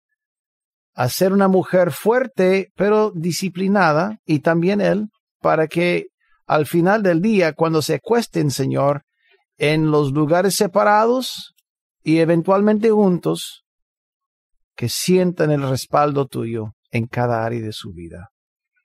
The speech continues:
Bendice, Señor, esta unión, y te pido, Señor, que tú sigas haciendo grandes, y gracias por hablarles. Alguien está orando por ellos ahora, alguien está intercediendo por ellos.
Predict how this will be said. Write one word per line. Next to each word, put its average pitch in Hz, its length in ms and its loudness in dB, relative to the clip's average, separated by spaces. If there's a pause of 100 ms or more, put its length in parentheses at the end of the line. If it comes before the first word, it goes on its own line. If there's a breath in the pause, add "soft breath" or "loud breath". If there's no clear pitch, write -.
Bendice, 131 580 0
Señor, 127 340 -4
esta 143 220 -4
unión, 185 480 0 (420)
y 131 80 -8
te 131 140 -6
pido, 156 300 -2
Señor, 143 340 -4
que 123 140 -10
tú 156 180 -6
sigas 165 360 -2
haciendo 156 400 -2
grandes, 143 360 -2
y 147 160 -2
gracias 185 340 0
por 202 180 -2
hablarles. 190 680 -2 (680)
Alguien 214 340 2
está 185 240 2
orando 190 460 2
por 156 160 0
ellos 185 280 -2
ahora, 165 400 -2
alguien 226 360 2
está 196 220 -2
intercediendo 180 720 0
por 170 180 -2
ellos. 202 520 -8